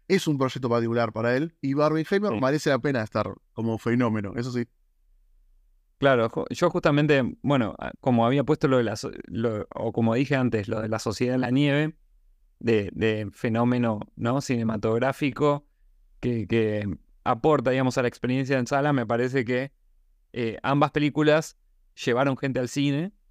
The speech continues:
Speaker 2: cosa
Speaker 1: Sí.
Speaker 2: que en este momento crítico en el que la gente no está yendo al cine, está apoyando más en la, en las plataformas, me parece súper valorable. Y quieras o no, eh,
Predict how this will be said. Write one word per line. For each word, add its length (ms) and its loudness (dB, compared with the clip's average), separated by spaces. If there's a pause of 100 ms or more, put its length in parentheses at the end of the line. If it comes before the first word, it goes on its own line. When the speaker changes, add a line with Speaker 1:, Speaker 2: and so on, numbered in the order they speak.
(240)
Speaker 2:
cosa 260 2
Speaker 1:
Sí. 60 -2
Speaker 2:
que 200 2
en 80 2
este 220 -2
momento 420 0
crítico 500 2
en 80 0
el 140 -2
que 280 -6
la 260 -2
gente 260 0
no 120 0
está 180 0
yendo 440 0
al 60 0
cine, 420 0 (260)
está 280 -4
apoyando 320 2
más 180 2
en 100 0
la, 200 -6
en 120 -2
las 100 0
plataformas, 500 2
me 120 -2
parece 260 0
súper 300 -4
valorable. 600 0 (500)
Y 520 2
quieras 280 4
o 60 2
no, 300 4 (220)
eh, 480 -2